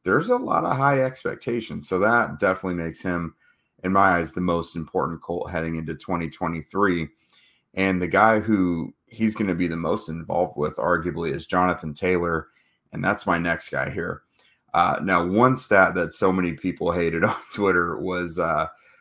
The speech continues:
going into the end of twenty twenty-one, it was anytime Jonathan Taylor rushed for a hundred yards, the Colts won. A lot of people mocked that stat, which, you know, you take it at, at that face value, sure, of course.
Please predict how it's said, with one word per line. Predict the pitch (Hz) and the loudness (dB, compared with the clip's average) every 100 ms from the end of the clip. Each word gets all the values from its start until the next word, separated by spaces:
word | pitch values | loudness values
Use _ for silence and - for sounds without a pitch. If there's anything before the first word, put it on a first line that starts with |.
| - | -10
going | 82 101 107 101 | 4 4 6 2
into | 95 90 - 87 | 0 -2 0 0
the | 82 85 - | -2 -8 -4
end | 104 113 | 0 2
of | 95 - | 0 -2
twenty | 98 95 | -4 -4
twenty-one, | 87 - 85 82 85 85 82 78 _ _ _ - | -4 -6 -6 -4 -4 -2 -2 -6 _ _ _ -4
it | 90 | -2
was | 85 85 80 | 0 -4 -4
anytime | 101 101 95 95 90 | -4 -4 -2 0 2
Jonathan | 87 90 87 82 85 | 2 0 0 -4 -10
Taylor | 76 87 85 | -6 -4 -2
rushed | 85 87 85 - | -2 -4 -6 -6
for | - 85 | -2 0
a | 76 | 0
hundred | 80 95 90 87 | 0 -2 0 0
yards, | 82 80 78 76 | 2 2 2 -4
the | 82 | -14
Colts | - 85 82 - | -8 -6 -6 -6
won. | 87 87 85 82 _ _ _ _ - | -2 0 0 -4 _ _ _ _ -2
A | 92 | 4
lot | 90 | 6
of | 95 | 4
people | 113 95 90 | 0 -2 -2
mocked | 85 82 - - | 0 0 0 -2
that | 82 - | -4 -4
stat, | - 85 85 - | -4 0 2 2
which, | 87 82 - - _ _ - | -2 -4 -10 -20 _ _ -6
you | |
know, | 90 90 | 0 2
you | 80 107 | 2 -2
take | 110 120 110 | 2 2 4
it | 98 | 2
at, | 90 - | 0 -2
at | 76 76 | -4 -2
that | 85 90 - | 0 -2 -2
face | - 85 80 | -4 -4 -4
value, | 82 90 73 73 - | -2 -2 0 -4 -6
sure, | - 78 82 | -8 -6 -4
of | - - | -4 -4
course. | - 69 60 - | -4 -4 -6 -14